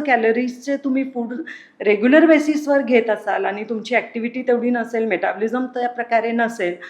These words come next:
तर definitely, अ, तुम्हाला ह्या सगळ्या गोष्टी कंट्रोल करायला पाहिजेत. आता ह्या गोष्टी तुमच्या चांगल्यासाठीच कंट्रोलमध्ये करायच्या आहेत, कारण, अ, जर तुम्ही काही अनहेल्दी फूड, अ, कमी खाऊन जर तुमचे काही आजारपण तुम्ही, अ, आ-,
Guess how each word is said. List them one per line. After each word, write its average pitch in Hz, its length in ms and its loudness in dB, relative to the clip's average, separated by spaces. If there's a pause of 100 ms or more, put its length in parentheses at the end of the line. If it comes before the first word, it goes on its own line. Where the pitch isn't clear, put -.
(240)
तर 269 60 2
definitely, 277 920 4
अ, 226 360 0 (180)
तुम्हाला 226 320 2
ह्या 233 240 0
सगळ्या 214 260 2
गोष्टी 214 320 -2
कंट्रोल 208 380 0
करायला 190 460 2
पाहिजेत. 156 360 -4 (340)
आता - 160 -2
ह्या 277 220 2
गोष्टी 277 440 2
तुमच्या 254 500 -2
चांगल्यासाठीच 262 800 -2
कंट्रोलमध्ये 226 560 0
करायच्या 175 460 -2
आहेत, 151 120 -10 (320)
कारण, 233 360 4 (240)
अ, 202 280 2 (100)
जर 247 120 4 (100)
तुम्ही 285 520 2
काही 240 280 0
अनहेल्दी 247 520 0
फूड, 254 300 -6 (320)
अ, 220 100 -2
कमी 226 420 2
खाऊन 190 300 0 (360)
जर 247 220 4
तुमचे 254 260 2
काही 262 260 2
आजारपण 208 640 0
तुम्ही, 247 520 -2
अ, 220 80 -2
आ-, 202 480 -2